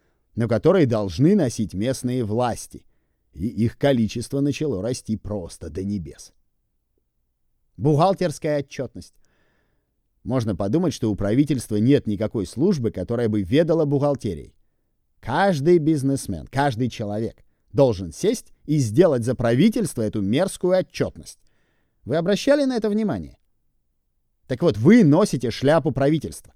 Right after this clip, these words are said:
Это не ваша шляпа. Эту шляпу должен носить сборщик налогов.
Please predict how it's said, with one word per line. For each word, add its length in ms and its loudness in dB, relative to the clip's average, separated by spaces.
Это 180 6
не 120 6
ваша 300 0
шляпа. 420 -4
Эту 200 4
шляпу 460 4
должен 400 2
носить 340 0
сборщик 500 2
налогов. 520 0